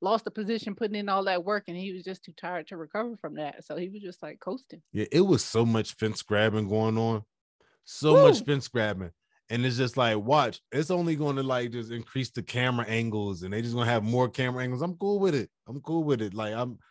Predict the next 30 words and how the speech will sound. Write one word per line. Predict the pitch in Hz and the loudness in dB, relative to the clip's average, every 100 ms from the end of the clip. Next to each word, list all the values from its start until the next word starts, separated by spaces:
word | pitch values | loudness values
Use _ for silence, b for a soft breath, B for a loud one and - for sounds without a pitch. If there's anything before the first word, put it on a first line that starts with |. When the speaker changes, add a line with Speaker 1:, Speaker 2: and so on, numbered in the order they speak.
| b - | b 0
Speaker 2:
paying | 139 139 | 2 2
to | 131 | 4
watch | 131 135 117 | 4 4 2
this. | 139 139 123 | 0 0 0
Like, | 123 117 107 | 0 0 0
yeah, | 139 | -2
let's | 104 120 127 | 0 -2 -4
get | 127 | -4
all | 117 131 135 135 | -2 2 2 2
the | 123 113 | -2 -6
angles | 127 131 113 98 | -6 -6 -6 -6
of | 95 | -6
this. | 92 73 - B B B | -6 -8 -14 B B B
Speaker 1:
Mm-hmm. | 185 | -12
Speaker 2:
Because | 131 143 123 | 2 2 2
it's | 120 113 | 0 4
like, | 113 107 | 4 4
it's | 123 | 2
a | 131 | 2
lot | 131 | 4
of | 131 | 2
things | - 123 117 | 0 -2 0
that | 113 110 98 - _ - | 0 0 -2 -8 _ -8
Kamaru | 107 110 117 107 | -2 2 2 0
be | 98 | -4
doing | 104 101 | -4 -4
that | 92 | -4
I | 90 | -4
didn't | 90 92 90 | -6 -6 -2
notice. | 101 127 107 78 | 2 2 2 -4